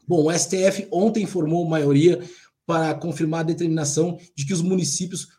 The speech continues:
proíbam a remoção forçada de pessoas em situação de rua. O pessoal vai dizer assim, "Mas ontem foi domingo, Luiz, da onde que o S T F se reuniu domingo?" É o plenário virtual da corte. Os ministros podem ir lá votar em qualquer momento.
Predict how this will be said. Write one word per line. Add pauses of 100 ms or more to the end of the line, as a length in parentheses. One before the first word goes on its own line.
(120)
proíbam
a
remoção
forçada
de
pessoas
em
situação
de
rua. (180)
O
pessoal
vai
dizer
assim, (380)
"Mas
ontem
foi
domingo,
Luiz,
da
onde
que
o
S
T
F
se
reuniu
domingo?" (540)
É
o
plenário
virtual
da
corte.
Os
ministros
podem
ir
lá
votar
em
qualquer
momento.